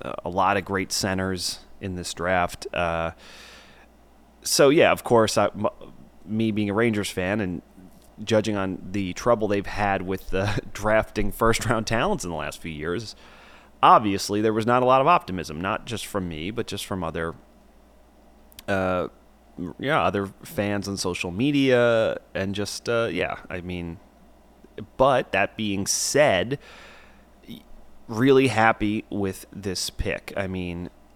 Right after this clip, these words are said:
especially considering just some of the talent that some of the Rangers' rivals were able to pick up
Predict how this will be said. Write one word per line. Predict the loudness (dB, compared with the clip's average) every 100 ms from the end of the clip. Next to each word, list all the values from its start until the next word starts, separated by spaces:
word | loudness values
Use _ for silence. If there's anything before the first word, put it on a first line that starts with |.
| -20 _ _ _ _ _
especially | -6 0 4 4 4 0
considering | 0 -4 0 2 4 4 2 -2 -8 -6
just | 0 0 0 -6 -10 -18 -18 -8
some | 0 2 4 4
of | 2 0
the | -4
talent | -4 -2 0 2 0 -4
that | -4
some | -2
of | 0
the | 0
Rangers' | 0 0 -2 -4 -4
rivals | 0 2 2 0
were | 0 0
able | 0 -2
to |
pick | 0 -2 -2 -4
up | -4